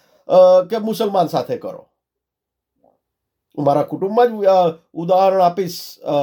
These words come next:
અ, મને ઘણી વખત કહેવામાં આવે છે કે ભાઈ આ છોકરા માટે કોઈ ખ્રિસ્તી સ-, છોકરી શોધો. અને હું ઘણી વખત તેઓને કહેતો હોઉં છું કે ભાઈ પહેલા એને તો ખ્રિસ્તી કરો, પછી આપણે આગળ વાત કરીશું.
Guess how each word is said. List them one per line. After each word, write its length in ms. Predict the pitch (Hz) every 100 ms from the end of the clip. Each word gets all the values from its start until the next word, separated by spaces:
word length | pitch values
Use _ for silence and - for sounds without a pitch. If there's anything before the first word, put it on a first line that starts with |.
| 135 110 _ _ _
અ, 360 | 143 139 135 - _ _ _ _ _ _ _ _ _ _ _ _ _ _ _ 143
મને 240 | 151 170
ઘણી 160 | 165 202
વખત 320 | 226 220 214
કહેવામાં 340 | 220 214 208
આવે 140 | 180 165
છે 100 | 170
કે 120 | 185
ભાઈ 140 | 180
આ 60 | 180
છોકરા 340 | 175 165 170
માટે 200 | 170 165
કોઈ 200 | 165 165
ખ્રિસ્તી 400 | - 160 - 175
સ-, 260 | 165 151 147 -
છોકરી 260 | 160 151
શોધો. 420 | 156 165 131 - - _ _ _ _ -
અને 120 | 156
હું 140 | 165 175
ઘણી 200 | 165 233
વખત 300 | 240 277 240
તેઓને 240 | 220 214
કહેતો 240 | 190 170 180
હોઉં 140 | 175
છું 80 | 170
કે 40 |
ભાઈ 100 | 196
પહેલા 200 | 208 196
એને 240 | 208 170 180
તો 120 | 190
ખ્રિસ્તી 400 | 175 175 - 190
કરો, 220 | 170 170
પછી 300 | 208 165 165
આપણે 400 | 175 165 165 156 156 - -
આગળ 220 | 143 147
વાત 280 | 151 143 -
કરીશું. 540 | 170 175 165 110 -